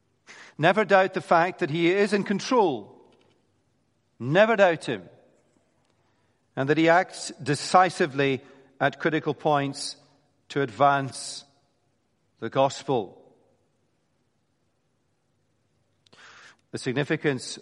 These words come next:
of his conversion, its timing. Second, who he was. Saul was the chief persecutor of the church. Stephen's martyrdom, known who stoned Stephen, chapter seven, verse fifty-eight, laid down their garments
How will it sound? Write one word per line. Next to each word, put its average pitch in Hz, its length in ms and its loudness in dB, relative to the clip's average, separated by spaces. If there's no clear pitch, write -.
of 135 160 -2
his 127 140 -8
conversion, 131 560 -4
its - 180 -10
timing. 135 400 -2
Second, 160 480 -4
who 165 140 -4
he 151 280 -8
was. 147 840 -2
Saul 135 560 -4
was 131 320 -4
the 120 100 -10
chief - 440 -8
persecutor 135 720 -6
of 113 220 -10
the 110 100 -12
church. - 720 -6
Stephen's 139 580 -6
martyrdom, 143 600 -2
known 135 180 -4
who 120 120 -4
stoned 151 460 -6
Stephen, 147 380 -6
chapter 131 320 -8
seven, 139 380 -6
verse 127 240 -2
fifty-eight, 135 580 -6
laid 135 240 -4
down 139 240 -2
their 127 160 -6
garments 135 540 -4